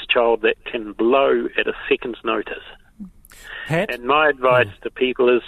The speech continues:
Speaker 1: if, if this is gonna be it, then why would we put our careers and our jobs on the line when we are not resourced? I mean, these guidelines are written so as if we've got resourcing coming out of our earlobes.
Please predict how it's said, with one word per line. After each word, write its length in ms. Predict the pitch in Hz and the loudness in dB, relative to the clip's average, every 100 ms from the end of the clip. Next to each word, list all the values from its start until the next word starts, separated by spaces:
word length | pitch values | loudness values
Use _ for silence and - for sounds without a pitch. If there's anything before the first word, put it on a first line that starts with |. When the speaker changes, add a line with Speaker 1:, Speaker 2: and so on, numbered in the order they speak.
| - | -4
Speaker 1:
if, 140 | - - | -6 -4
if 120 | 135 - - | -4 -4 0
this 140 | 165 - | 0 2
is 100 | 127 | -2
gonna 240 | 135 127 | 0 0
be 260 | 113 127 135 | 0 2 4
it, 200 | 92 - - - - - - - | 4 0 -4 -20 -16 -16 -18 -4
then 480 | - 131 131 131 127 - | 2 2 2 -2 -6 -2
why 320 | 120 127 147 | 2 4 4
would 220 | 135 131 | 2 2
we 140 | 123 123 | -2 -2
put 240 | - 135 | -2 2
our 180 | 127 127 | 2 2
careers 500 | - 123 120 117 117 - | 0 0 4 4 2 -2
and 100 | 117 | -2
our 140 | 117 | -2
jobs 380 | 113 113 113 104 | 2 2 2 0
on 160 | 117 110 | -6 -4
the 80 | |
line 480 | 113 113 123 101 104 - - - | -2 2 2 0 -6 -14 -16 -4
when 260 | 123 117 131 - | -2 -2 -4 -2
we 200 | 123 120 | 0 2
are 120 | 117 | 0
not 280 | 123 139 - - | -2 -2 -2 -2
resourced? 640 | 110 - 135 143 - - | -4 0 2 2 0 -2
I 80 | 131 | -2
mean, 160 | 143 | -2
these 160 | 180 190 | -2 -4
guidelines 520 | - 151 123 120 107 | -2 0 0 -2 -2
are 60 | 113 | -2
written 400 | 127 - 117 110 | 0 0 -4 -2
so 160 | 123 110 110 - - | 2 2 0 -4 -8
as 140 | - 104 | -4 0
if 160 | 135 - | -2 0
we've 180 | 127 - | -2 0
got 140 | 127 - | -4 0
resourcing 760 | 113 110 147 202 - 147 123 | -2 0 2 2 0 -4 -2
coming 300 | - 139 135 | -4 -2 -2
out 120 | 139 | 0
of 100 | 139 | 2
our 60 | 135 | 2
earlobes. 580 | 151 202 208 156 90 - | 2 2 2 0 0 -6